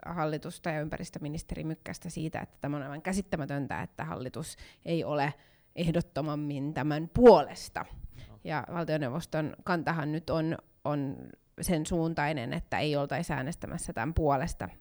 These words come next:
Speaker 1: mutta, mutta pidättäydyttäisiin sit mahdollisesti niin, että sitä määräenemmistöä ei, ei, äh, olisi syntymässä.
Speaker 2: Joo, ja siitä nyt, äh, kai Mykkäseltä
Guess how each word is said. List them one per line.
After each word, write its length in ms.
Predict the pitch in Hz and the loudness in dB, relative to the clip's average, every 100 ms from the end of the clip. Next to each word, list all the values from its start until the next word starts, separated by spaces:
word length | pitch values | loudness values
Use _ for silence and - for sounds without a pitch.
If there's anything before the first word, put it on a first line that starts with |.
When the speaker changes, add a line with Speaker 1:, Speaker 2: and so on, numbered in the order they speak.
| _ | _
Speaker 1:
mutta, 360 | - 143 95 73 | -10 -6 -6 -6
mutta 260 | - - - | -8 -10 -8
pidättäydyttäisiin 800 | - 170 - - 185 - 208 - | -6 -6 -6 -6 -8 -10 -10 -10
sit 160 | 180 | -10
mahdollisesti 600 | 190 190 180 202 196 185 | -6 -6 -4 -6 -8 -8
niin, 260 | 185 190 180 | -6 -4 -4
että 260 | 190 - 156 - - - - - | -6 -6 -8 -10 -18 -18 -18 -8
sitä 240 | - 175 | -2 4
määräenemmistöä 920 | 185 185 170 151 143 131 165 - 90 104 | 6 6 6 4 2 0 -2 -4 -4 -2
ei, 240 | 147 160 - - - | -2 -4 -8 -16 -14
ei, 320 | - - 208 - | -10 -8 -8 -10
äh, 300 | - - 196 - - - | -12 -10 -12 -14 -18 -12
olisi 300 | - - - | -6 -4 -4
syntymässä. 580 | 202 98 - 214 - - - - - - - - _ - - _ 131 | -6 -10 -10 -10 -10 -10 -12 -14 -18 -20 -20 -20 _ -20 -20 _ 6
Speaker 2:
Joo, 280 | 113 92 - - | 8 6 0 -4
ja 60 | |
siitä 220 | - 117 95 | 0 0 2
nyt, 320 | 98 - - | 0 -2 -12
äh, 60 | - - - - - - - - - - - - | -12 -16 -18 -18 -18 -18 -20 -20 -20 -20 -8 0
kai 140 | 107 | 4
Mykkäseltä 540 | 117 - 113 107 107 | 4 2 0 0 -2